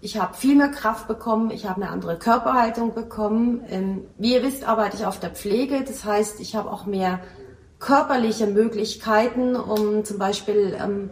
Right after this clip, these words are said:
pa-, einen Patiententransfer durchzuführen,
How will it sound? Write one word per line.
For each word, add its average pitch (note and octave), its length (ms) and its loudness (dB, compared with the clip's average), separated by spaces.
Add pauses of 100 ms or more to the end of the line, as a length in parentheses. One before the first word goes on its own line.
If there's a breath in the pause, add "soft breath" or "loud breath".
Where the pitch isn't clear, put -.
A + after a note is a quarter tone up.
pa-, F#3 200 -6 (220)
einen G#3 260 0
Patiententransfer A#3+ 1080 -2
durchzuführen, A3 920 0